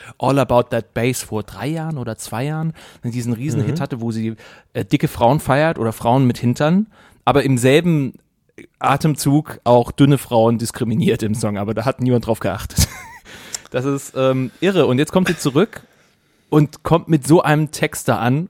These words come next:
Speaker 1: und der ist erstmal so, äh, Moment, niemand, äh,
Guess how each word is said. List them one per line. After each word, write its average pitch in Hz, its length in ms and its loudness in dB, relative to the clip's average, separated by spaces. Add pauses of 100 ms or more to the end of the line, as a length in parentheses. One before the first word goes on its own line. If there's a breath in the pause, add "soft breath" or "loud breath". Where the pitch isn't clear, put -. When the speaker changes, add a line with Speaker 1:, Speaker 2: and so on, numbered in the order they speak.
Speaker 1:
und 123 220 -2 (140)
der 123 160 0
ist 135 80 -2
erstmal 127 240 0
so, 110 100 2 (600 soft breath)
äh, 110 120 -6
Moment, 110 540 -6 (2000)
niemand, 175 480 2
äh, - 240 -8